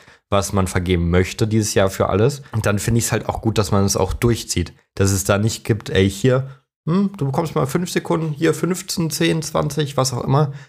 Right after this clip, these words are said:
Dass man dann wirklich, es ist eine harte Linie, die die Stewards fahren, auf jeden Fall. Es ist eine sehr kleinliche Linie, darüber müssen wir nicht reden.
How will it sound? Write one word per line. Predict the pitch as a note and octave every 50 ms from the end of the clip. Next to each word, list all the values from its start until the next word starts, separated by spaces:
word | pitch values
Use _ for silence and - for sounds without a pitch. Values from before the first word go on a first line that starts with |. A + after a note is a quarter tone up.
| _ _
Dass | - G#2+ -
man | - A#2 A#2 A2+
dann | A2+ G#2+ G#2+
wirklich, | G#2+ A#2 - B2+ B2+ B2 B2 - - _ _ _ _ _ _ _
es | - A2+ A2
ist | - B2+ -
eine | A#2+ G#2 F#2+
harte | F#2 F2+ F#2+ - A2+
Linie, | G#2+ G#2+ A2+ A#2 B2 C3 D3 E3 C3+ - -
die | C3 B2
die | A#2+ B2+ B2+ A#2+
Stewards | - - - - - B2 B2 A#2 - -
fahren, | - A#2 A#2 A#2+ B2
auf | F#2 F2 - -
jeden | - F2 D#2 E2
Fall. | E2+ - - F#2+ G#2+
Es | G#2 F#2 -
ist | - F#2
eine | F2+ F2 F2+
sehr | F2+ F#2 F2+
kleinliche | F2 - - F#2 F2+ F2 F2 F2+ F2+ -
Linie, | F#2+ F#2+ F#2+ F#2+ G#2 G#2+ A#2 D3 D3+ - - - _ _
darüber | - F#2 F#2 - - F2+
müssen | F#2 F#2+ F#2 -
wir | G2 F2
nicht | E2+ E2+ E2+ - - -
reden. | E2+ F2+ F#2 G#2+ B2+ C3+